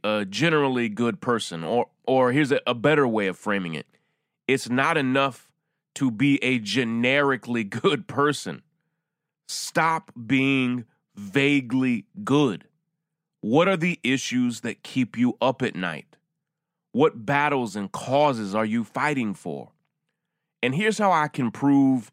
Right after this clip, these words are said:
whether or not you really have a cause and a battle that you're fighting. If I ask your friends and family, "What are the two causes that you care about the most?"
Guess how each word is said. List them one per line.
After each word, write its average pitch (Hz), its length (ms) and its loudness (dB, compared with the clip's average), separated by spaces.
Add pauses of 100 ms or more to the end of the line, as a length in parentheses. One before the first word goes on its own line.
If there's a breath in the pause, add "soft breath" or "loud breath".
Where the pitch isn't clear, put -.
(500)
whether 156 380 2
or 135 60 0
not 131 380 0 (120)
you 123 420 2
really 143 400 4
have 120 680 0 (480)
a - 60 -6
cause 135 600 2
and 107 120 -2
a 98 40 -2
battle 107 420 -2
that 92 180 -4
you're 87 140 -6
fighting. 78 480 -8 (800)
If - 180 -2
I 156 100 4
ask 160 380 -2
your 143 100 2
friends 139 380 0
and 117 120 -2
family, 113 540 0 (380)
"What 160 180 4
are 165 40 0
the 123 100 -2
two 180 340 -4
causes 131 600 0
that 90 160 -4
you 131 260 -2
care 139 320 0
about 113 340 -2
the 101 80 -4
most?" 98 520 -6